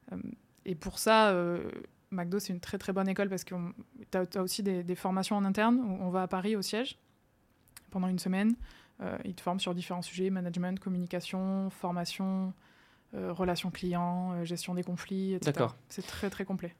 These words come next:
Speaker 2: Mais une fois que t'es adjoint au directeur d'un McDo ou de plusieurs McDo, c'est quoi la step d'après que tu peux faire ?
Speaker 1: Alors, euh,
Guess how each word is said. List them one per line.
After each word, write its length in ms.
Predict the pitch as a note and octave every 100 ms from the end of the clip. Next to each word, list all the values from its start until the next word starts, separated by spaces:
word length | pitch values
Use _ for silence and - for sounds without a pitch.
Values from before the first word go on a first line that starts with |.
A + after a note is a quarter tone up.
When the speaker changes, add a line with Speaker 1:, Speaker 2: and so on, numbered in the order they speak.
| -
Speaker 2:
Mais 140 | D3
une 80 | D3+
fois 160 | D3 G3
que 80 |
t'es 200 | - D3 -
adjoint 480 | D3 C3+ C3+ D3 D#3+
au 300 | C3+ B2+ B2
directeur 420 | B2 C3 B2+ C#3
d'un 140 | C3 C3
McDo 420 | A#2+ A#2+ C#3 E3+
ou 80 | B2
de 100 | A2+
plusieurs 240 | - A#2+
McDo, 380 | A#2 A#2 C3+ B3+ - - - -
c'est 220 | - C3+
quoi 200 | - D#3+
la 100 | C#3+
step 220 | - A#2+
d'après 380 | A#2+ A#2 - C#3 - _ _ _ _ -
que 80 | B2
tu 140 | B2+
peux 120 | A#2+
faire ? 280 | A#2+ - - - - - - - -
Speaker 1:
Alors, 300 | - F#3+ F3+ -
euh, 500 | F#3 F#3 F3+ F3+